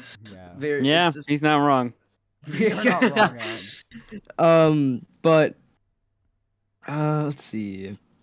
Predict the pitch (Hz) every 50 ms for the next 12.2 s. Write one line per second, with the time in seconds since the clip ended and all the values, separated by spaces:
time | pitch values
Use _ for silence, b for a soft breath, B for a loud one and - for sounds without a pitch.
0 | _ _ - 156 151 135 - - 156 185 202 226 233 - - - _ _ _ _
1 | - - 160 180 170 - - 160 147 143 135 143 139 - 151 - - 143 143 147
2 | 143 - - 147 147 - - 160 156 - 180 190 175 - - 175 160 156 135 120
3 | - - B B B B _ _ _ _ _ 131 131 131 127 123 117 113 110 -
4 | - - 156 151 147 139 135 123 - 131 131 123 110 110 113 - - - - _
5 | _ - 117 117 113 - - 117 107 107 107 104 - 113 98 - - 117 104 104
6 | 113 117 120 117 113 110 - - 101 113 113 113 107 - - 123 131 147 160 160
7 | - - - 110 120 127 - - 123 117 - - 120 117 113 - - 117 113 110
8 | 107 104 B B B B B B _ - 156 165 202 226 208 - 147 151 147 156
9 | 160 151 147 139 - 131 135 120 110 117 113 104 117 123 127 123 131 131 131 -
10 | 131 123 127 120 - - 120 123 120 113 110 - - 110 104 101 98 - - _
11 | _ _ 104 104 107 131 131 135 135 - - - 127 117 117 120 120 98 90 85
12 | 87 90 104